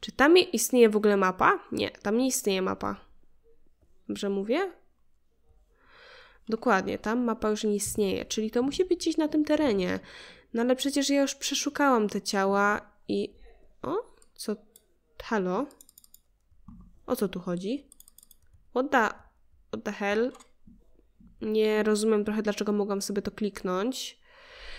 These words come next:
Czy ja, przepraszam, zebrałam już tę mapę, czy coś mnie omija? Kamień druida.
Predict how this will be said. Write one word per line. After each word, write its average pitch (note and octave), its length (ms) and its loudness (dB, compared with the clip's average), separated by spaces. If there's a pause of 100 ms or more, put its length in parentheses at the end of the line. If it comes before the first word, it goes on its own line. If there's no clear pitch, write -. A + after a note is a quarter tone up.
Czy - 140 4
ja, D4 120 8
przepraszam, D4+ 420 6
zebrałam G#3+ 640 6
już G3 140 2
tę G3+ 180 0
mapę, G3 760 4 (140)
czy - 140 -4
coś A#3 240 2
mnie A3+ 280 6
omija? F#3+ 640 4 (1900)
Kamień A#3+ 320 4
druida. F#3+ 420 2